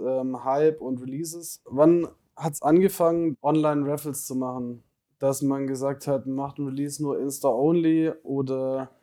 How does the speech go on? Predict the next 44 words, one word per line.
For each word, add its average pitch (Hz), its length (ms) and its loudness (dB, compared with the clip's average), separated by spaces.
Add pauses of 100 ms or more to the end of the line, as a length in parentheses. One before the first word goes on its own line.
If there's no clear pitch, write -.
(220)
man 131 180 -2
macht - 120 -12
ihn 139 120 -4
online-only. 147 920 2 (280)
War 139 180 4
das 165 200 0
damals 180 400 4
schon 170 220 0 (240)
in 156 180 0
den 151 100 4
<clears throat> - 0 -
Anfangszeiten, 170 800 0
dass 156 220 0
ihr 151 140 -4
gesagt 147 300 -4
habt, - 460 -4 (240)
den 147 160 0
Schuh 156 220 -2
machen 143 280 -2
wir 135 120 -4
nur 131 180 -4
in-store 151 440 -2
oder 135 100 0
nur 127 160 -2
online? 175 480 -2 (200)
Oder 139 460 -2
woher 160 560 4
kommt 156 400 -2
die 151 140 0
Entscheidung, 170 840 2
woran 151 400 -2
wird 143 140 -8
die 143 60 -8
festgemacht, 143 680 -2
wie 143 460 -2 (500)
ein 131 120 0
Release 127 360 -4
stattfindet? 113 640 -8 (140)
Damit 127 220 -4
es 120 100 -10
vielleicht 127 300 -4
auch 117 120 -6
die 120 120 -16
Kunden 120 520 -6